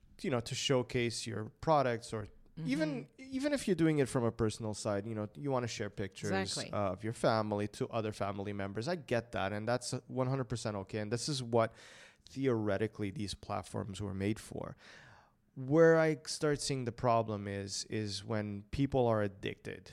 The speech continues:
Speaker 1: And
Speaker 2: Mm-hmm.
Speaker 1: when I say addicted is if you can't go five minutes without looking at your phone to check out your f-, your feed and see what everybody else in the world and the, and,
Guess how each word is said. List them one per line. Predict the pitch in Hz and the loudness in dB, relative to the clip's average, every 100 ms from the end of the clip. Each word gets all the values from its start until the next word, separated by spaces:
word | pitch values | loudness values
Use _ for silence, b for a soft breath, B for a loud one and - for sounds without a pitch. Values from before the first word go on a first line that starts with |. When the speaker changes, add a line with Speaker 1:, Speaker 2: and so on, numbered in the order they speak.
| - | -8
Speaker 1:
And | - | -2
Speaker 2:
Mm-hmm. | 113 113 120 | 0 2 2
Speaker 1:
when | 139 | 2
I | 147 | 4
say | - | 4
addicted | 151 123 127 - 117 | 4 4 0 2 4
is | 113 107 107 | 4 2 0
if | 117 135 | -2 0
you | |
can't | 147 135 131 | 2 2 4
go | 123 113 | 2 2
five | - 117 110 | 2 2 2
minutes | 110 107 101 110 | 0 -2 -4 -4
without | 107 104 | -2 0
looking | 117 110 110 | -2 -2 -4
at | 95 | -2
your | 101 | -4
phone | 98 110 104 101 | -4 -6 -6 -8
to | - | -14
check | - - 117 120 | -8 -2 -2 0
out | 110 110 | -2 -2
your | 107 | -6
f-, | 98 - | -6 -10
your | 151 110 | -4 -4
feed | - 120 110 98 - B B B | -4 -4 -2 -4 -10 B B B
and | 117 110 | 2 4
see | 139 | 4
what | 113 107 | 6 6
everybody | 107 110 107 104 | 6 4 4 4
else | 101 104 107 | 2 2 0
in | |
the | 101 | 0
world | 107 107 101 | 2 2 2
and | 98 98 | -2 -4
the, | |
and, | 104 104 101 | -4 -4 -6